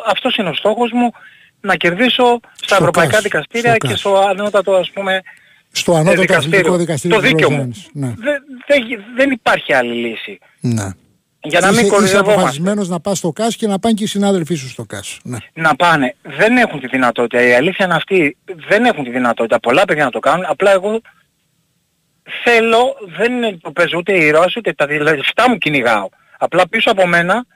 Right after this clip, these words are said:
Speaker 1: θα έρθουν και άλλοι. Δεν θέλαμε ποτέ τον κακό των ομάδων. Υπάρχουν λύσεις οι οποίες μπορούν να βρεθούν και να δοθούν, ούτε να διαλύσουμε τις ομάδες, οι οποίες σιγά σιγά θα μπορούν να ξεχρεώνουν τα χρέη τους.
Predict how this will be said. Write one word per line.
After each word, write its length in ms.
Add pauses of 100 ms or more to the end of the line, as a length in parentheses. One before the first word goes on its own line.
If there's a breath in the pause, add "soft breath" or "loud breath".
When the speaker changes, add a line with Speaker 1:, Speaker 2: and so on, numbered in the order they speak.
(180)
Speaker 1:
θα 120
έρθουν 220
και 100
άλλοι. 240 (260 loud breath)
Δεν 160
θέλαμε 340
ποτέ 280
τον 140
κακό 260
των 160
ομάδων. 460
Υπάρχουν 480
λύσεις 540 (360 loud breath)
οι 140
οποίες 460
μπορούν 260
να 100
βρεθούν 520 (480)
και 120
να 220
δοθούν, 380
ούτε 200
να 100
διαλύσουμε 420
τις 100
ομάδες, 480
οι 120
οποίες 340 (300 loud breath)
σιγά 360
σιγά 240
θα 120
μπορούν 180
να 80
ξεχρεώνουν 480
τα 120
χρέη 380
τους. 260